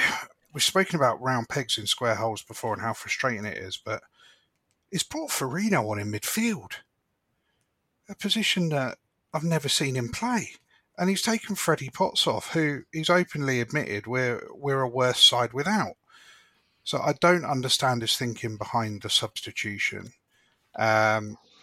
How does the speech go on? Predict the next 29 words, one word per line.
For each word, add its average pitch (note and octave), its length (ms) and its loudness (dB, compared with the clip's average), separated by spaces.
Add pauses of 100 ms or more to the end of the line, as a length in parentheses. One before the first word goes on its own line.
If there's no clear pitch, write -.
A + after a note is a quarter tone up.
I B2+ 120 -4
don't D3+ 500 -2
really B2 400 0
understand G#2+ 580 -2
the G#2+ 60 -6
need A2 380 -4
to - 120 -2
make G#2+ 240 -4
a A2 60 -6
substitution - 800 -4
at - 80 -8
that - 220 -2
time. G#2 420 -4 (840)
Um, A#2 600 2 (420)
and D#3+ 120 0
look, F3 140 4
it, D#3 180 -4 (460)
it's D#3+ 220 -8
really E3 240 2
frustrating B2 580 -2
'cause - 140 -6
they'd A#2 180 -6
worked D3 260 2
hard, A#2+ 320 2
they A#2 100 -2
defended A2+ 560 -4
really, B2+ 420 -4
really A2 260 -2
well. A#2+ 420 0